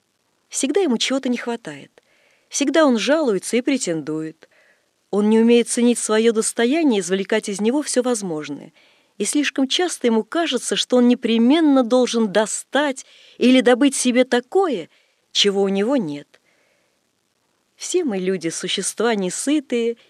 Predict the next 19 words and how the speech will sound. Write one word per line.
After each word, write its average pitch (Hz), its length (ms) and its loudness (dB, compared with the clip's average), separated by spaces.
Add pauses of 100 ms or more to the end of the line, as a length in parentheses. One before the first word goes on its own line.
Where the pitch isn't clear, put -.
(140)
и 302 80 2
неблагодарные, 160 1080 -2 (360)
склонные 294 520 2
к 262 80 -14
недовольству 247 680 2
и 254 220 0
ропоту. 147 580 -6 (840)
Вот 359 320 -4
так 349 300 -2 (340)
и 403 80 0
с - 140 -6
возрастом. 151 720 -10 (1300)
Есть 180 300 2
в - 20 -4
жизни 180 360 0
человека 185 520 0
такая 190 320 0
раздельная 190 540 2
черта, 320 500 0